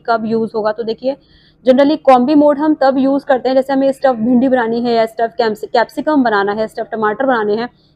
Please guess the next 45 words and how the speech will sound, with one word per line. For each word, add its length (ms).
तो 80
हम 180
combi 320
mode 200
का 100
यूज़ 300
करते 280
हैं। 80
Combi 280
हमारे 260
दो 180
parts 320
में 100
divide 280
होता 180
है। 160
अगर 180
हम 120
पहले 200
combi 360
पर 180
जाएंगे, 320
उसके 260
बाद 260
हम 140
grill 220
करेंगे, 380
then 280
micro 320
करेंगे, 320
ठीक 140
है। 280
उसके 220
बाद 240
हमें 140
जितना 240
भी 100
इसमें 220
timing 340
देना 160
है, 140
वो 120
हम 100
timing 360
देंगे 380